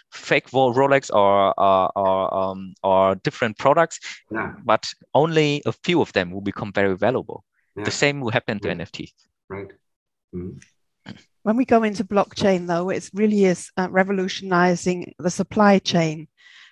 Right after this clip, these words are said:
Speaker 3: scenario. Um, does that mean that f-, that business owners that are not in the finance industry need to be aware of what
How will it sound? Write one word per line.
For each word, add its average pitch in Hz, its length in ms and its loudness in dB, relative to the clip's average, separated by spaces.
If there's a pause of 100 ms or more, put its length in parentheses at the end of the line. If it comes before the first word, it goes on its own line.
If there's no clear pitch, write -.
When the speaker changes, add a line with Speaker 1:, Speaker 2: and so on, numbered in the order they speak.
(140)
Speaker 3:
scenario. 160 920 0 (500)
Um, 165 360 0 (1160)
does 202 160 -2
that 262 240 4 (300)
mean 220 640 -4
that 180 280 0 (520)
f-, - 260 -20 (480)
that 185 180 0 (200)
business 196 460 2
owners 170 800 -2 (580)
that 175 160 -2
are 190 60 2
not 220 340 0
in 208 80 -6
the 202 100 -2
finance 175 640 -2
industry 156 760 -8 (640)
need 202 420 0
to 214 140 -4
be 196 220 0
aware 185 500 4
of 180 240 -4
what 175 240 -4